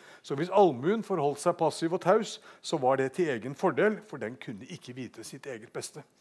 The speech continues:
Og lenge lot den seg altså innbille dette. De stolte på sine foresatte, og de tvilte på seg selv, omtrent som mindreårige overfor sine foreldre, og de turte sjelden eller aldri å heve stemmen og si noe på egne vegne.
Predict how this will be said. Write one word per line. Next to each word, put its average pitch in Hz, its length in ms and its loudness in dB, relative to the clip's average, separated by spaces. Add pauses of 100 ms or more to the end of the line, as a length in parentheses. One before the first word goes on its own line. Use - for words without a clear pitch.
(380)
Og 151 140 -2
lenge 135 340 0
lot 120 240 -8
den 135 80 -10
seg 131 140 -4
altså 113 180 -6
innbille 117 480 -4
dette. 180 380 4 (640)
De - 80 -12
stolte 180 480 -2
på 165 240 -4
sine 156 200 -6
foresatte, 156 680 0
og 151 160 -8
de 143 160 -10
tvilte 147 480 -6
på 147 160 -10
seg 160 160 -4
selv, 190 400 4
omtrent 135 320 -6
som 135 240 -2 (240)
mindreårige 131 720 -2
overfor 147 400 -8
sine 127 320 -4 (320)
foreldre, 170 480 6 (400)
og 170 140 -6
de 220 100 -2
turte 151 320 -2
sjelden 147 480 0
eller 151 240 -2
aldri 123 400 -2 (160)
å 165 80 -2
heve 170 240 2
stemmen 127 480 -2 (240)
og 170 80 -4
si 117 240 -8
noe 117 160 -10
på 135 80 -4
egne 104 240 -10
vegne. 95 280 -10